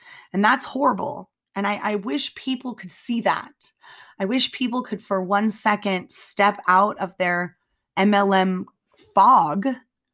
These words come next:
and, and realize that I'm not a hater. Um, I'm quite the opposite. I'm a lover.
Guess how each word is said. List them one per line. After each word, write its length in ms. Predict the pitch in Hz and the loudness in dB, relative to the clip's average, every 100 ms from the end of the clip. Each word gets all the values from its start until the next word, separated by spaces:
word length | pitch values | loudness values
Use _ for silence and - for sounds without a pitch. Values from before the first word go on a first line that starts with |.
| _ _ _ _ _ _ _ | _ _ _ _ _ _ _
and, 240 | - 196 185 | -8 -6 -6
and 160 | 196 196 | -6 -6
realize 320 | 220 254 247 | 0 2 2
that 140 | 202 190 | 2 0
I'm 240 | 208 202 | 0 2
not 240 | 190 202 226 | 6 6 4
a 60 | |
hater. 640 | 190 196 202 - 120 220 208 _ _ _ _ _ _ _ _ - | 0 -2 -4 -6 -8 -10 -12 _ _ _ _ _ _ _ _ -2
Um, 220 | 175 170 | 0 0
I'm 100 | 190 | -6
quite 260 | - 220 | -4 -4
the 120 | - 185 | 0 0
opposite. 480 | 170 - - 262 269 _ _ _ _ _ | 0 -2 -4 -6 -8 _ _ _ _ _
I'm 120 | - 185 | -6 -4
a 60 | |
lover. 480 | 170 175 170 190 233 | 0 0 2 -2 -4